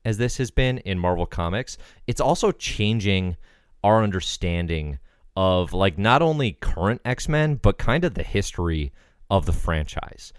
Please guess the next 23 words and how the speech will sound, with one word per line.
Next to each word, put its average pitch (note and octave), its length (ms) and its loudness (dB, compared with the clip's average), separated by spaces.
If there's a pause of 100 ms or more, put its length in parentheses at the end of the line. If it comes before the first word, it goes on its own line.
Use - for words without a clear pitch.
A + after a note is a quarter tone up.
(140)
There's G2+ 160 0
a A2+ 40 6
lot A#2 200 8
of - 80 -2
questions G#2+ 440 2
I E2+ 120 2
still A#2 420 -2
have E2 320 -2
about, D#2+ 580 -2 (360)
does A2 200 4
this F3 200 0 (120)
actually D3+ 500 -2
even A#2 360 2
work E2 420 -2 (300)
with G2 220 2
everything G#2 480 0
that's F2 200 0
come G2+ 260 0
before, F2 520 0 (260)
you E3+ 120 0
know? G3 240 4 (340)
And A2 120 0
I, G#2+ 120 2